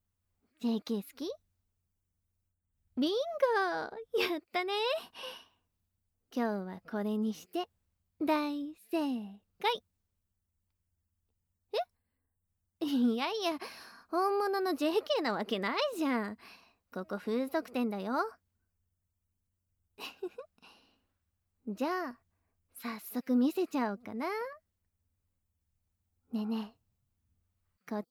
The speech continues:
ち見て。チラ。<laughs>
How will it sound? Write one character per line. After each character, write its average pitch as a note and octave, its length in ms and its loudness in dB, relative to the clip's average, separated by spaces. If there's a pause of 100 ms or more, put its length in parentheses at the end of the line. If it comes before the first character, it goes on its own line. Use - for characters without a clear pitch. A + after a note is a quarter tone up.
(120)
ち A#3+ 180 0
見 A#3 140 4
て。 - 140 -8 (2250)
チ G3 320 -10
ラ。 C#4+ 180 -4 (1500)
<laughs> D5+ 360 -2